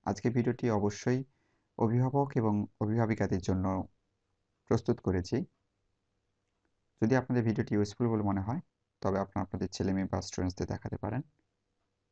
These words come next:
আপনারা নিশ্চয়ই জানেন, দু হাজার একুশে যে অ্যাডমিশন টেস্ট ক্লাস ফাইভের জন্য, আহ, সেটা জানুয়ারির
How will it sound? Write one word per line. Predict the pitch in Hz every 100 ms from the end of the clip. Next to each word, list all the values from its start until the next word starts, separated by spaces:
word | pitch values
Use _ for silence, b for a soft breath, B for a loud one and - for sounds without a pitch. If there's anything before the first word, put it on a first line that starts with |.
| -
আপনারা | 117 120 117
নিশ্চয়ই | - 123 127
জানেন, | 131 139 135
দু | 117
হাজার | 110 110 110 101 - _ _ -
একুশে | 113 131 127 131
যে | 131 113
অ্যাডমিশন | 104 107 123 107
টেস্ট | 104 101 -
ক্লাস | 104 101 -
ফাইভের | 104 104 123 -
জন্য, | 101 98 95 _ _ _ _ _ _ _ _ _ _ _ -
আহ, | 98 98 98 95 - - _ -
সেটা | 107 107 110
জানুয়ারির | 107 117 117 117